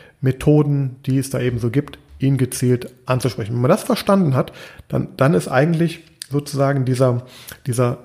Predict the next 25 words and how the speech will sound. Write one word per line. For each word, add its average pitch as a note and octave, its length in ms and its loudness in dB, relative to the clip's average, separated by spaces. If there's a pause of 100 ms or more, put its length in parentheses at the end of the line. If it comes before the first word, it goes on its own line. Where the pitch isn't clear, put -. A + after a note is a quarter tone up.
zweite C#3+ 520 0 (120)
Kreislauf, B2+ 640 -2
wie B2+ 60 2
ich A#2+ 100 -4
ihn B2+ 80 -2
nenne, D3 300 2 (460)
ähm, B2 420 0 (340)
ziemlich C3+ 560 0
klar. D3+ 540 -2
Also A#2+ 200 2
sprich, - 400 0 (540)
wann B2+ 480 0
erzeuge B2 420 -2
ich A2+ 80 -6
Sichtbarkeit, F#3 680 -2 (500)
ähm, C#3+ 400 0 (220)
an A#2 100 -4
welchen B2 280 -2
Stellen, F#3 600 2
zu - 160 -4
welchen B2 340 -4
Themen, E3+ 420 2
mit B2+ 180 -2
welchen A2+ 500 -4
Botschaften, G3 800 0